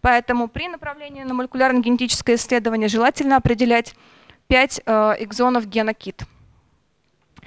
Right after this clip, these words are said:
И если мы сравним, э, меланому кожи, меланому слизистых и увиальную меланому, то мы увидим, что наиболее худший прогноз имеет меланома слизистых.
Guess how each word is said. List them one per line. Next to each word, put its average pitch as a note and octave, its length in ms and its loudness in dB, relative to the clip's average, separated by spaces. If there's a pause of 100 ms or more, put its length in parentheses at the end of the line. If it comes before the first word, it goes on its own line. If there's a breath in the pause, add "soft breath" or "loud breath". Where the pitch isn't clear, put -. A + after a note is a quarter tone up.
(320 loud breath)
И D4+ 80 -2
если D#4+ 420 4
мы D#4 100 0
сравним, D4+ 600 2
э, G#3+ 220 0
меланому B3 480 -2
кожи, E4 320 -2
меланому A#3 540 -4 (100)
слизистых C4+ 600 -4
и A#3+ 40 -2
увиальную E4+ 440 -4
меланому, D4+ 420 -6
то B3 120 -10
мы B3 180 -4
увидим, C#4+ 360 -8
что C#4+ 480 -6 (1080)
наиболее A#3+ 560 -2
худший E4 340 -2
прогноз C#4 460 0
имеет B3+ 260 0
меланома B3 440 0
слизистых. F#3+ 640 -16